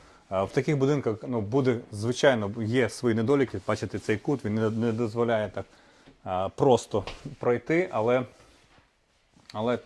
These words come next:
е, все одно, тобто це доступно, але цей будинок, де, ну, він покликаний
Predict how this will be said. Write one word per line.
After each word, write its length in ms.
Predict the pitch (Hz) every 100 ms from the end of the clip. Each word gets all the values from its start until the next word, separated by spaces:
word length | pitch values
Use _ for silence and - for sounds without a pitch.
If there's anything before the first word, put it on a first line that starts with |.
| _ 135
е, 320 | 120 113 113 - - - - _ - - - _ - - - -
все 160 | -
одно, 380 | 123 117 135 143
тобто 340 | 127 104 -
це 200 | 107 -
доступно, 480 | 110 117 - 185 147
але 300 | 135 131 143 - - - _
цей 200 | - 156
будинок, 440 | 139 120 131 175 123
де, 220 | 104 131
ну, 260 | 135 110 85 -
він 440 | 143 117 151 165
покликаний 760 | - - 120 151 156 147 131